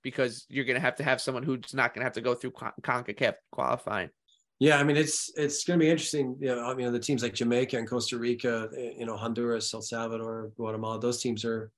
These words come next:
Speaker 2: are gonna battle it out this time. Um, and, and Canada and, and Mexico and the United States get the free pass, eh, as you, as you would say. Look, we, we went through this in ninety-four,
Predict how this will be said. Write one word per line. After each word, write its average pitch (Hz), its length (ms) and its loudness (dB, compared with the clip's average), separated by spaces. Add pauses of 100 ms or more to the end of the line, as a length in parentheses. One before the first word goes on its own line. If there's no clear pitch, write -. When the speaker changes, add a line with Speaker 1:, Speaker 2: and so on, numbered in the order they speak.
(400)
Speaker 2:
are 117 80 0
gonna 117 160 2
battle 113 340 0
it 110 80 -2
out 113 220 -4
this 107 180 -6
time. 113 400 -6 (120)
Um, 113 440 -6 (100)
and, 113 200 -2
and 110 260 -6
Canada 120 520 2
and, 113 180 -2
and 113 280 -6
Mexico 120 480 -2
and 110 120 -4
the 113 60 -6
United 113 240 -4
States 110 340 -4
get 110 140 -6
the - 80 -18
free 117 240 -6
pass, 117 400 -4
eh, 123 100 -6
as 117 380 -8
you, 110 80 -8 (420)
as 110 120 -4
you 113 60 -2
would 107 120 -2
say. 113 180 0 (240)
Look, 156 200 8
we, 170 120 6
we 143 140 6
went 151 180 4
through 160 100 4
this 143 160 2
in 135 100 -2
ninety-four, 123 760 -2